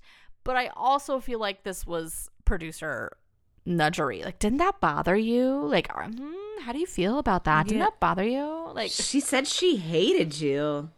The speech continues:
Speaker 1: Yeah, hundred percent.
Speaker 2: And
Speaker 1: I
Speaker 2: they're both probably, like, so drunk.
Speaker 1: Mm-hmm, mm-hmm. Perchance. Although I don't know if Brianna seemed drunk to me.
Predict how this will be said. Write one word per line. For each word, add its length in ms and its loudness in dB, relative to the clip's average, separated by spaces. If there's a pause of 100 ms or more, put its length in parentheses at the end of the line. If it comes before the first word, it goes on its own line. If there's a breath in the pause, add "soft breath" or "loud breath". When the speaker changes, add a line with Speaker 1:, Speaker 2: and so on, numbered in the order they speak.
(160)
Speaker 1:
Yeah, 340 -2 (520)
hundred 160 -6
percent. 280 -2 (120)
Speaker 2:
And 100 6
Speaker 1:
I 20 6
Speaker 2:
they're 160 8
both 360 -2
probably, 520 2
like, 380 0
so 360 0
drunk. 500 -2 (120)
Speaker 1:
Mm-hmm, 500 -6 (280)
mm-hmm. 360 -8 (280)
Perchance. 400 -8
Although 200 0
I 100 0
don't 120 -6
know 80 -4
if 60 -10
Brianna 340 -4
seemed 200 -10
drunk 200 -8
to 80 -10
me. 260 -12